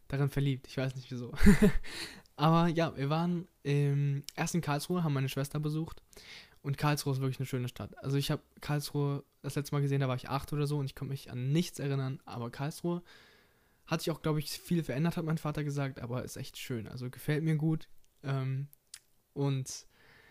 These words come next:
jeder, der da wohnt, ich bin neidisch. <laughs> Aber ja, ähm, dann sind wir weiter nach Rust, in den Europapark.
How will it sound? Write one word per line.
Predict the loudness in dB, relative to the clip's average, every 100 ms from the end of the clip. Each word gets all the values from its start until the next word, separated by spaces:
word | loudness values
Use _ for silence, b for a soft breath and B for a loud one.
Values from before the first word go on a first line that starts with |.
| b b b b _ _ 0
jeder, | 2 4
der | 4
da | 2
wohnt, | 2 0 -4 -12 -6
ich | -6 -2
bin | -2
neidisch. | 0 -2 -4 8
<laughs> | 12 12 12 10 4 -10 -14 -16 -8
Aber | 2 4 6 6 2 -4
ja, | -4 -4 -6 _ _ -18 -12 -4
ähm, | -2 0 0
dann | 0 0 0
sind | -2
wir | -2
weiter | -2 -2 -2
nach | -2 -2
Rust, | -4 -4 -10 -20 _
in | -6
den |
Europapark. | -4 0 6 6 4 -6 -6